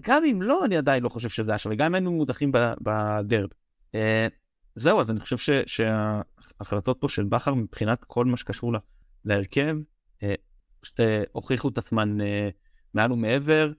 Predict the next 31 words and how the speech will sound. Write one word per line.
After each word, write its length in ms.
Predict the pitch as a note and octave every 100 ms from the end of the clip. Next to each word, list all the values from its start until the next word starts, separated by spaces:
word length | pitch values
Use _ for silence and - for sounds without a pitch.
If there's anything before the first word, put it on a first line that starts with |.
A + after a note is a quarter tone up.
| _ -
העזרה 380 | A2 G2+ A#2 C3+
בצדדים 840 | C#3 - A2 G#2 C3+ C#3 C#3 B2+
של 220 | - G#2+
השחקנים 720 | G#2+ G#2+ - - - G#2 A#2+ A#2
ב-, 140 | -
של 200 | - G#2
הקשרים 520 | G2+ G#2 G#2+ A2+ A#2
בצדדים 760 | G#2 G#2+ - _ _ - A2+ B2
של 180 | - G#2+
היהלום, 480 | G#2 G#2+ A#2 B2 A#2 _ _ _
הייתה 140 | _ B2
מצוינת. 520 | B2+ - A#2 A#2 - A#2
ג'אבר 440 | G#2 C3+ A#2+ G#2+ - _ _ _
לא 400 | B2 C3 C#3+ C#3 -
הפסיק 420 | - - C#3 -
לרוץ 340 | G#2+ C3 -
לשנייה, 420 | A#2 - A2+ A2+ A#2 _ -
היה 160 | A#2
ברור 360 | A#2 A#2 B2+ B2+
שאם 200 | C3 B2+
זה 100 | A#2
יגיע 200 | A#2 A#2+
להערכה 380 | A2+ G#2+ - A#2
יהיה 120 | A2+
לזה 180 | A#2 A2+
מחיר 300 | A2+ - A#2
מאוד 300 | A2+ A2+ A2+
מאוד 180 | A2+ G#2+
גבוה, 240 | A2 A#2
וזה 180 | A2 G#2
בסדר, 720 | F#2 - - - A2 A2+ A#2+